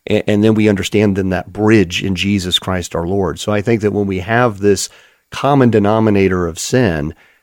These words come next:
uh, rather than justifying it, we acknowledge it, we repent of it,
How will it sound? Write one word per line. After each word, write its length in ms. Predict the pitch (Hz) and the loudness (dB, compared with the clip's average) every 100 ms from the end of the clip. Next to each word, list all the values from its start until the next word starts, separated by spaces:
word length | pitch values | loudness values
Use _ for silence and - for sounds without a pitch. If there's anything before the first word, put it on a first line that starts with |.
| - - | -14 -6
uh, 240 | 50 107 | -4 -2
rather 400 | 104 110 131 131 | 0 0 4 4
than 180 | 110 101 | 4 2
justifying 720 | - 127 - - 80 - 50 | 0 0 -2 -6 -8 -10 -14
it, 200 | - _ _ _ - | -18 _ _ _ -2
we 160 | 104 | -2
acknowledge 480 | 92 95 69 53 - | 0 -2 -4 -8 -10
it, 160 | - - _ _ | -12 -16 _ _
we 80 | 107 | -2
repent 440 | 98 92 - 95 87 | 0 -2 -4 -6 -6
of 120 | 78 | -8
it, 180 | - | -12